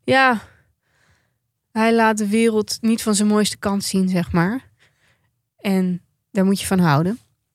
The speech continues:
En daar moet je tegen kunnen. Maar het is ook niet een wereld die niet bestaat, zeg maar. Het is wel een, een bestaande wereld in onze wereld.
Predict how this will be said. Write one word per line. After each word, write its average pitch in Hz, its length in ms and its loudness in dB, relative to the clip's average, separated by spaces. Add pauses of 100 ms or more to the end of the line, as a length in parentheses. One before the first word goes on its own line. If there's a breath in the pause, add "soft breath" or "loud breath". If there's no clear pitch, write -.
(260)
En 208 80 -6
daar 185 60 0
moet 180 100 0
je - 60 -10
tegen 175 260 0
kunnen. 180 280 0
Maar 196 100 2
het 185 120 -2
is 185 140 -4
ook 202 200 -2
niet 202 160 0
een 196 140 -4
wereld 185 280 0
die 185 100 2
niet 185 200 2
bestaat, 165 460 -2
zeg - 180 -6
maar. 151 160 -2
Het - 140 -6
is 180 100 0
wel 180 140 2
een, 180 220 -2
een 185 100 -2
bestaande 180 520 0
wereld 175 540 0
in 185 160 -2
onze 175 280 -4
wereld. 160 440 -16